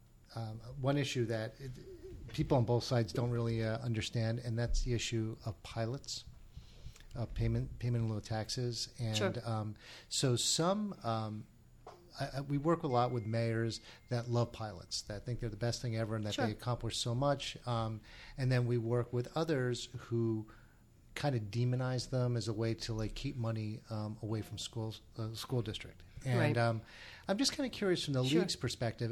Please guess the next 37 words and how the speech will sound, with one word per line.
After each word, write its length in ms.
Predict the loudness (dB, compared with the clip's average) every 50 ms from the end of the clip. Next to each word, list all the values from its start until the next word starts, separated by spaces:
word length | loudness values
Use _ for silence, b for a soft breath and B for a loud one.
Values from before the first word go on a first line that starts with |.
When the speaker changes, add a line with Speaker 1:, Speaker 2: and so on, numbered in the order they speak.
| -2 0
Speaker 1:
is 180 | 2 2 2
it, 100 | 0 0 0
like, 200 | -2 -2 0 0
a 40 | 2
lot 220 | 4 4 4 4 2
of 60 | 0
people 280 | -2 -4 -2 -2 0 0
that 220 | 0 0 -2 -4 -4
just, 460 | -2 0 0 0 0 -2 -4 -10 B B B B B B B B B B -2
you 100 | 0 2
know, 80 | 2 2
don't 320 | 2 2 4 4 4 2 0
understand 680 | -2 -2 -2 -2 -2 -2 0 2 4 4 4 6 6 4
them? 220 | 4 4 2 -2 -4 -6
Speaker 2:
I 100 | -6 -4
think 180 | -2 0 2 2
Speaker 1:
You 60 | 4
Speaker 2:
that's 120 | 4 4 4
a 40 |
Speaker 1:
know, 60 | 4 4
Speaker 2:
lot 220 | 4 4 2 0
of 100 | -2 -4
it. 160 | -4 -6 -6 -8 -10 -6
Speaker 1:
and, 240 | -4 -2 -2 -2 -4 -4
uh 60 | -2 0
Speaker 2:
I, 80 | 0 0 0
I 80 | 0 0
think 220 | 0 0 0 2 2
when 120 | 4 4
you 100 | 4 2
say 280 | 2 0 2 2 2 2
the 160 | 2 0 0
word 460 | 2 2 4 4 4 2 2 0 -2 -6 -16 -20 -20 -18 -14 -6
tax 380 | 0 2 2 2 2 0 -4
abatements, 760 | -8 -4 -2 0 0 0 0 -2 -2 -2 -4 -6 -10 -12 -14 -16 -20 -20 -20 -12 -8 -4
Speaker 1:
Mm-hmm. 800 | -2 -2 -4 -4 -6 -12 -20 -18 -18 -18 -18 -20 -16 -8 -4 -2
Speaker 2:
um, 380 | 0 0 0 0 -2 -4 -6